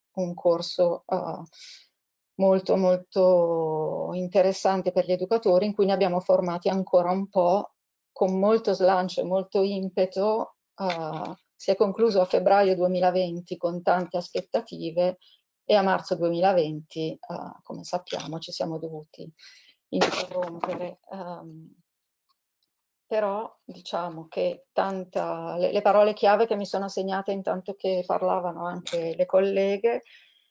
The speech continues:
eh, sono state proprio la qualità del servizio che no-, eh, che per noi è fondamentale. Ehm,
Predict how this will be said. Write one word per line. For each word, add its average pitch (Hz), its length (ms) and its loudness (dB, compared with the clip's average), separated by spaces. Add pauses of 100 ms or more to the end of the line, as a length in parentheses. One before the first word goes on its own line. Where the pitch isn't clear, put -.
(360)
eh, 170 480 -2
sono 196 360 -2
state 170 460 0
proprio 196 720 0
la 175 340 0
qualità 214 600 2
del 180 160 -2
servizio 180 960 -4 (580)
che - 180 0
no-, 185 280 0
eh, 170 540 -8 (240)
che 196 140 -4
per 185 160 2
noi 190 200 2
è 185 100 4
fondamentale. 170 1200 0 (880)
Ehm, 165 640 -2